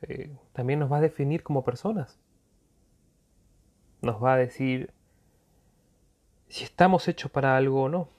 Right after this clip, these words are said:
Puede ser para, para un ámbito, una, un espacio laboral, una pareja también. Pero necesitamos de ese fracaso. Así lo veo yo, por lo menos, ojo, se trata de,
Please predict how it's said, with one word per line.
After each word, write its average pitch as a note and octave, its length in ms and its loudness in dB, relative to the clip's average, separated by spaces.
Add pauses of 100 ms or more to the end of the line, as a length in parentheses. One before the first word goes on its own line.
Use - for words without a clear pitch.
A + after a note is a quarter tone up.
(1200)
Puede B2+ 240 0
ser B2 280 -4
para, A#2+ 460 -2 (160)
para A#2+ 160 -2
un A#2+ 120 2
ámbito, B2+ 680 0
una, B2 380 -4
un C3 120 -6
espacio B2+ 320 -4
laboral, A#2+ 680 2 (400)
una G#3 200 -2
pareja F#3 440 0
también. B2 400 -6 (2250)
Pero C#3 160 2
necesitamos D3+ 640 0
de D3+ 80 4
ese C#3+ 160 -4
fracaso. - 500 -6 (1120)
Así E3+ 240 2
lo E3 140 6
veo C3 160 4
yo, D3 180 6
por A#2 140 0
lo A#2+ 80 0
menos, B2+ 260 -4
ojo, B2+ 280 -2
se C3 120 -4
trata C3 300 0
de, B2 160 2